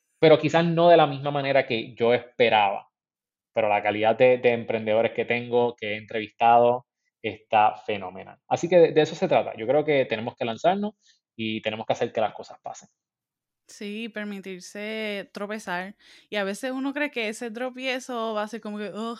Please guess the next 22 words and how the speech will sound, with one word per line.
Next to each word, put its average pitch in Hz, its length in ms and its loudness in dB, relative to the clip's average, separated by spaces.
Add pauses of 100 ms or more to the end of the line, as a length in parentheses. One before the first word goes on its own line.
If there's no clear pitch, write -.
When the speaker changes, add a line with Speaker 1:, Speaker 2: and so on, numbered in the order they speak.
(100)
Speaker 2:
lo 208 160 -8
peor 196 220 -8
del 208 160 -10
mundo", 220 400 -8
y 202 60 -6
sale, 190 600 -8 (380)
este, 202 460 -8
evolucionado 190 1040 -2
con 170 500 -4
otras 185 420 -8
secuelas 175 640 -6
y 175 60 -12
cosas. 165 460 -12 (720)
That's 127 240 4
nice. 107 60 -8
Speaker 1:
Definitivo. 101 600 -8 (320)
Speaker 2:
<laughs> 220 100 -16 (840)
Hace 247 280 -4
poco 302 360 -2
leí 226 220 -2
un 214 120 -6
artículo 214 1000 -6